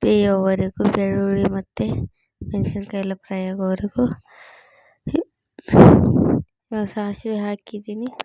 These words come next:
ಹಾಗೆ ಸ್ವಲ್ಪ, ಸ್ವಲ್ಪ ಹುರಿ-, ಹುರಿದಾದ್ಮೇಲೆ ಇದಕ್ಕೆ ಸ್ವಲ್ಪ ಟೊಮೆಟೊ ಹಾಕ್-, ಅರ್ಧ ಕಟ್ ಮಾಡ್ಕೊಂಡಿರೋ ಟೊಮೆಟೊನ, ಟೊಮೆಟೊ ಪೂರ್ತಿ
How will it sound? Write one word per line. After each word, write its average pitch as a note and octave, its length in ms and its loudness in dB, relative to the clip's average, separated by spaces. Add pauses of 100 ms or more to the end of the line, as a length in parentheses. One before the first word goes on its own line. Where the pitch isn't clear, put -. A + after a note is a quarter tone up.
(720)
ಹಾಗೆ A#3 460 0
ಸ್ವಲ್ಪ, A3+ 400 -2 (1200)
ಸ್ವಲ್ಪ A3+ 320 -2 (160)
ಹುರಿ-, A3 520 2
ಹುರಿದಾದ್ಮೇಲೆ G#3 880 0 (720)
ಇದಕ್ಕೆ C4 260 2
ಸ್ವಲ್ಪ B3 360 0 (480)
ಟೊಮೆಟೊ A3+ 500 0
ಹಾಕ್-, G#3 240 -4
ಅರ್ಧ G3+ 260 -2 (100)
ಕಟ್ - 220 -6
ಮಾಡ್ಕೊಂಡಿರೋ G#3 600 -4
ಟೊಮೆಟೊನ, G3 520 -6 (520)
ಟೊಮೆಟೊ A3 420 2
ಪೂರ್ತಿ A3 640 -2